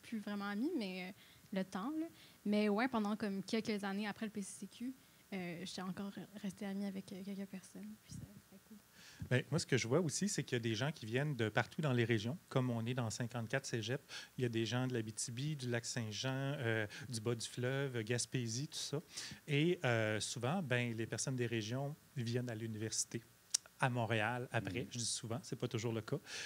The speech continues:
Speaker 2: Et, euh, il m'est arrivé, en fait, de, d'entendre des étudiants dire : « Ah, mais nous, on s'est connus au P C C Q, on vivait dans deux régions différentes, on n'aurait pas pu se côtoyer, on se voit à l'université », puis tout de suite, il y a un lien qui, euh, qui se crée.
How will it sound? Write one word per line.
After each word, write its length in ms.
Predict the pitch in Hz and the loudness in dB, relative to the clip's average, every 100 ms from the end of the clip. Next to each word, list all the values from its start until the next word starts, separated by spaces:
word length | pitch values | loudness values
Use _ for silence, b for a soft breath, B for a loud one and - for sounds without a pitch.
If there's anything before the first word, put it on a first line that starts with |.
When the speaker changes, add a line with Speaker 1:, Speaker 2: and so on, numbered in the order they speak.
| B | B
Speaker 2:
Et, 240 | 151 151 160 | 4 4 6
euh, 420 | 123 113 113 110 113 | 4 4 4 0 0
il 80 | 120 | 2
m'est 160 | 135 | 2
arrivé, 260 | 131 120 147 | 2 0 -2
en 80 | 127 | 0
fait, 240 | - 147 | 0 0
de, 160 | 117 113 | 0 0
d'entendre 560 | 120 123 143 131 120 | -2 -2 -2 -2 -2
des 220 | 117 120 120 | 0 0 0
étudiants 360 | - 123 139 | -4 -2 -2
dire : « 160 | 139 127 | 0 -2
Ah, 180 | 185 214 | -2 -2
mais 120 | 156 | 0
nous, 140 | 135 180 | 2 2
on 40 | |
s'est 140 | 160 147 | 0 0
connus 240 | 139 170 | 0 0
au 40 | |
P 120 | 170 143 | 0 0
C 120 | 151 | 0
C 220 | - 135 | -2 -2
Q, 320 | - 175 208 B B B | 0 2 2 B B B
on 120 | 131 | 0
vivait 340 | 113 120 151 | 2 4 4
dans 140 | 156 123 | 4 2
deux 160 | 139 | 2
régions 340 | 165 156 135 156 | 4 2 2 0
différentes, 640 | - - 127 135 170 175 | 0 2 0 2 0 2
on 80 | 127 | 2
n'aurait 220 | 123 127 | 2 2
pas 140 | 123 135 | 0 -2
pu 280 | - 170 | -2 -4
se 140 | 170 131 | -2 -2
côtoyer, 640 | 147 127 - 123 131 165 B B B | -2 -4 -2 -2 0 -2 B B B
on 80 | 127 | -4
se 100 | 127 | 0
voit 100 | 156 | 2
à 40 | |
l'université », 600 | 151 135 127 123 - - 165 | 2 0 0 0 -2 -2 -4
puis 100 | - | -2
tout 80 | 139 | -4
de 60 | - | -4
suite, 300 | - 143 - - - | -4 -6 -8 -18 -12
il 80 | 120 | -2
y 60 | 139 | 0
a 60 | |
un 80 | 127 | 2
lien 240 | 113 123 131 | 0 -4 -6
qui, 220 | - 110 | -8 -8
euh, 120 | 101 98 B B B B B | -8 -12 B B B B B
qui 100 | - | -4
se 100 | - | -2
crée. 280 | - - | -2 -6